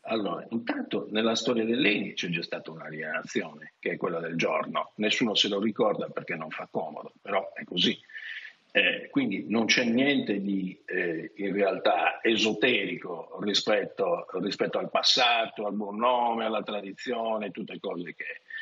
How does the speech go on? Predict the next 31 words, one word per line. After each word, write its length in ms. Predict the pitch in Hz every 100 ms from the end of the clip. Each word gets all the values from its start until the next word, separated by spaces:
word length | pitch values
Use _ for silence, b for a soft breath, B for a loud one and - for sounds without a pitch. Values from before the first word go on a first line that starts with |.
| B B
evoca, 760 | - - 170 175 - - - -
eh, 1040 | - - - - - - - - - -
Bersani. 540 | - 170 160 - - - _ _ _ B B B B B _
Eh, 160 | - - -
poi 320 | - - -
naturalmente 800 | - - - 254 247 294 - - -
ci 120 | -
dimentichiamo 880 | 110 107 101 - 95 92 104 80 - -
di, 380 | 73 - - - - - - _ _ _ -
di 120 | - 90
un 80 | 85
aspetto, 720 | 80 - 117 - - - - B B B
che 360 | - - - - - - _ _ _ _ -
Eni 320 | 160 135 92
è 160 | - 104
un 140 | 90
gigante 540 | 104 - 92 95 113 101
in 320 | 87 90 85
cui 380 | - 107 85 -
l'agi, 460 | 98 101 - - -
io 160 | 127
ho 60 | 87
lavorato 420 | 73 - - -
quattro 320 | - - -
anni, 220 | 82 82 -
ci 140 | -
ho 20 |
fatto 220 | - 95 95
il 80 |
direttore 680 | 92 92 98 - 107 95 87
con 540 | - 120 107 92 90